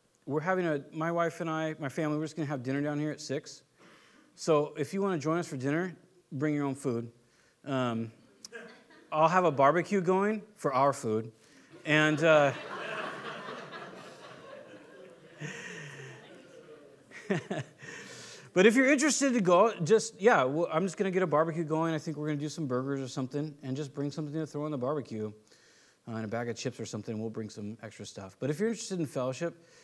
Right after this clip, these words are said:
it, it won't be organized 'cause it's me, and we probably won't eat all at the same time because I'm bad at that. But if you wanna just chat and hang out, um, six o'clock tonight, we'll, we'll be here, uh, having some dinner. So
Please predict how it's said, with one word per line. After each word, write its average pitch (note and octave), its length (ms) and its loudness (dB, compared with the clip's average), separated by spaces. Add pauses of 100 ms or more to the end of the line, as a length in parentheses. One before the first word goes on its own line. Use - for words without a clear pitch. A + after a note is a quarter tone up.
(100)
it, E3 100 -2 (120)
it F#3 60 0
won't G#3+ 200 0
be F3+ 80 -4
organized A#2+ 500 -2
'cause F#3+ 100 -4
it's F3 160 -8
me, C3+ 260 -2 (160)
and C#3 220 -2
we D3+ 100 -4
probably G#3 220 -2
won't E3 140 -2
eat C3 120 -2
all C3 160 2
at B2+ 80 -4
the B2 60 -12
same A#2+ 180 -6
time A#2+ 320 -6 (100)
because D3 200 -8
I'm D3 80 -4
bad A2+ 180 -2
at A2+ 80 -6
that. B2+ 340 -6
But G3+ 380 0 (560)
if A#2+ 160 -6
you D#3+ 80 -2
wanna D#3+ 140 -2
just D3 260 -8
chat C3+ 260 -4
and A#2+ 100 -10
hang B2 160 -4
out, A2+ 220 -6 (600)
um, G#2+ 420 -10 (260)
six - 220 -10
o'clock - 240 -8
tonight, A2+ 240 -6
we'll, G#2+ 240 -8
we'll A2 120 -10
be A2+ 120 -6
here, G#2+ 320 -6 (640)
uh, G#2 180 -14
having G#2 240 -12
some G#2 140 -12
dinner. A2+ 280 -16
So A2+ 260 -16